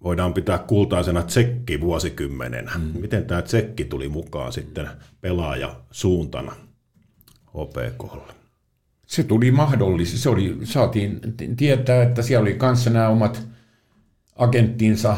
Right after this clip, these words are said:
Speaker 2: omat henkilönsä, jotka tätä rupes harjoittamaan, tätä pelaajavälitystä. Irka Hamal-niminen, nimin, tota, pelaaja-agentti, joka, joka, tota, oli näitä ensimmäisiä sieltä,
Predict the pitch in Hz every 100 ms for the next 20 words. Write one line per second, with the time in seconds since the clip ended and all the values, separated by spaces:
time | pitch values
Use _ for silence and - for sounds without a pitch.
0 | - - 113 107 120 123 120 113 95 107
1 | 104 101 104 104 95 101 98 95 - 101
2 | 92 104 - 120 107 90 - 87 87 90
3 | 85 85 113 98 95 87 87 87 87 90
4 | 85 - 87 - - - _ _ _ _
5 | - - 107 98 101 90 104 90 85 -
6 | - 87 87 87 82 82 - 95 92 87
7 | 85 76 92 87 85 110 110 98 92 87
8 | 85 90 85 - 92 87 87 90 87 85
9 | 85 - - 90 82 90 80 78 87 85
10 | 87 85 98 98 80 85 82 80 87 85
11 | 87 80 73 73